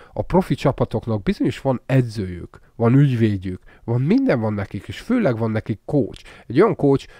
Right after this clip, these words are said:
ami a mentális állapotukra figyel, egy olyan edző, aki a diétájukra figyel, egy olyan edző, aki megtanítja őket stratégiákra, technikákra a játékokon belül,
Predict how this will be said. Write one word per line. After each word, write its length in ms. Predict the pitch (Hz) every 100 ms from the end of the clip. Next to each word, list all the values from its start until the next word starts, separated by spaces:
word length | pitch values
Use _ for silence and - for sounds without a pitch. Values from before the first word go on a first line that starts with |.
| -
ami 240 | - 110 113
a 40 |
mentális 600 | 113 180 190 135 113 110
állapotukra 720 | - 113 113 - 98 98 -
figyel, 480 | 95 - 92 92 87
egy 160 | 101 131
olyan 220 | 131 117 85 -
edző, 400 | - 117 107 117
aki 320 | 110 107 -
a 40 | 110
diétájukra 840 | 107 160 117 - 104 101 101 101
figyel, 460 | - 104 95 92 -
egy 200 | 98 123
olyan 200 | 113 104
edző, 420 | 135 110 113 120
aki 260 | - - 113
megtanítja 600 | 170 - 143 131 - 107
őket 180 | -
stratégiákra, 760 | 107 - 147 - 120 110 110 -
technikákra 680 | - 127 135 113 104 104 101
a 20 |
játékokon 720 | 104 98 98 101 104 - 104
belül, 240 | 107 107